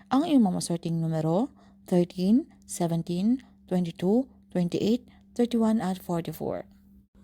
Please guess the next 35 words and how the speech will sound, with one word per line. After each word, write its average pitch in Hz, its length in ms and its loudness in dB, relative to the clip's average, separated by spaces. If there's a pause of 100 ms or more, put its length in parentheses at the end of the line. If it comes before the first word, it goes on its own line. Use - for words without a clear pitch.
(720)
Para 196 160 4
sa 196 160 0
mataong 180 480 0
Virgo, 185 480 2 (420)
nasa 302 240 2
malalapit 190 560 2
sa 185 80 -2
puso 196 320 -2
mo 190 240 0
ang 185 160 -4
iyong 180 240 0
mga 180 240 2
swerte. 175 640 0 (400)
Ituloy 208 400 2
mo 175 80 2
lang 170 240 2
ang 170 160 -2
magagandang 165 480 -2
pakitungo 180 560 -2
sa 226 160 0
kanila. 156 400 -2 (560)
Ito 196 240 -2
ang 175 160 -2
sekreto 170 480 0
ng 165 160 -2
sa 156 160 -2
gayon 180 480 0 (320)
ay 202 80 2
mapasayo 170 560 0
ng 170 240 0
palihim 220 560 2 (240)
ang 208 160 0
kanilang 196 400 0
mga 262 160 4
swerte. - 480 -4